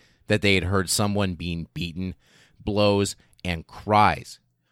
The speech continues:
One testified actually so quietly that the judge kept ordering him several times to speak louder, "Speak up, speak up," he said. And the man cried out, "Mama, Lord have mercy, Lord have mercy."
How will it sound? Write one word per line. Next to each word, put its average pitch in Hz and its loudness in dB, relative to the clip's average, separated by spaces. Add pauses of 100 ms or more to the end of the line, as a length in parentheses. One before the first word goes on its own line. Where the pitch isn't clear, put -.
(120)
One 120 0
testified 87 0
actually 82 -2
so 80 -4
quietly 104 0
that 85 -6
the 87 -4
judge 98 -2
kept 95 -6
ordering 120 2
him 78 -8
several 127 2
times 78 -6
to 98 -10
speak - -10
louder, 107 2
"Speak - -8
up, 135 0 (160)
speak - -6
up," 139 2 (180)
he 95 -10
said. 80 -4 (720)
And 110 -2
the 107 0
man 107 2
cried 101 2
out, 90 4
"Mama, 135 6
Lord 131 4
have 123 2
mercy, 113 0
Lord 104 0 (300)
have 90 0
mercy." 127 2